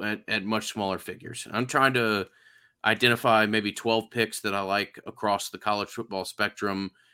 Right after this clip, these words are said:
and then blend that in. Um, and, and look, guys, one of the benefits about Prize Picks, and, and we ask, you know, uh, be responsible with this,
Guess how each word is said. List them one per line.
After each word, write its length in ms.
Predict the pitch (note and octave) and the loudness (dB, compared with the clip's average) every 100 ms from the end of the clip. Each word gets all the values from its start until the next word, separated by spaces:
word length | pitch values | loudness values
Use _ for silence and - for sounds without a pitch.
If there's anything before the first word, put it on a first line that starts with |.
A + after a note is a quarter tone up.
| _ _ | _ _
and 200 | G2+ G2+ | -4 -2
then 300 | G2+ G2+ F2+ - | 0 0 -4 -6
blend 380 | G2+ G2+ G2 | -2 -2 0
that 240 | F#2 F#2 - | 0 -2 -4
in. 480 | F#2+ F#2 F2+ F2 E2+ _ | -4 -4 -4 -8 -10 _
Um, 600 | F2+ F2 F2+ F#2 E2+ F2 _ - | -14 -14 -14 -16 -18 -20 _ -2
and, 240 | B2 C3 | -2 0
and 160 | C3 C3 | 0 2
look, 180 | D3 B2 | 2 2
guys, 260 | G#2+ A2 | 0 0
one 160 | G3+ F#3 | 0 -2
of 40 | |
the 60 | C#3 | 0
benefits 320 | C#3 C3+ B2 | -2 -2 -4
about 240 | C3 A#2+ - | -2 -2 0
Prize 220 | A#2+ A2+ | 0 0
Picks, 240 | A#2+ B2 | -4 -4
and, 160 | C3 A#2 - | -6 -8 -6
and 140 | B2+ | -2
we 160 | F3 C3+ | 2 4
ask, 360 | G#2+ - - _ _ _ _ _ _ | 4 2 -6 _ _ _ _ _ _
you 120 | - G#2 | -4 -2
know, 600 | G2 G#2 - E2+ C2+ - _ _ | -2 -4 -8 -12 -14 -18 _ _
uh, 40 | B2 | 2
be 100 | E3+ | 4
responsible 600 | D#3 - A2+ A2 - G2+ | 4 2 0 0 -2 -4
with 140 | F2+ F#2 | -4 -4
this, 260 | F2 - | -6 -8